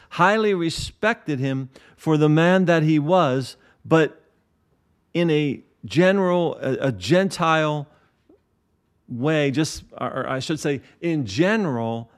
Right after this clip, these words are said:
the Gentiles, is what I'm trying to say, were just unclean to the Jews. Have you ever had those friends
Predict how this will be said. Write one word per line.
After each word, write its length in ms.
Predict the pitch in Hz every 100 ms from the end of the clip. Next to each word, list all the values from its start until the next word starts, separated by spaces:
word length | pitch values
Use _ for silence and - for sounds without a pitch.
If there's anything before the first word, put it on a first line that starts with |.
| _
the 180 | - 123
Gentiles, 840 | 92 110 160 165 127 110 104 107
is 100 | 107
what 140 | 101 110
I'm 100 | 107
trying 260 | 117 107
to 60 | 95
say, 540 | 95 117 104 92 92 - _ _ _ _ _
were 460 | - 113 117 117 117 160 -
just 260 | 120 110
unclean 760 | 123 110 101 120 113 95 87 90 _ _ _ _
to 160 | 104
the 100 | 92
Jews. 560 | 85 101 95 87 82 - _ _ _ _ _ _ _ _ _ _ _ _
Have 200 | - 135
you 120 | 131
ever 400 | 143 160 160 147 -
had 300 | 120 139 135
those 480 | 135 135 135 117 - -
friends 800 | - 135 135 135 135 120 -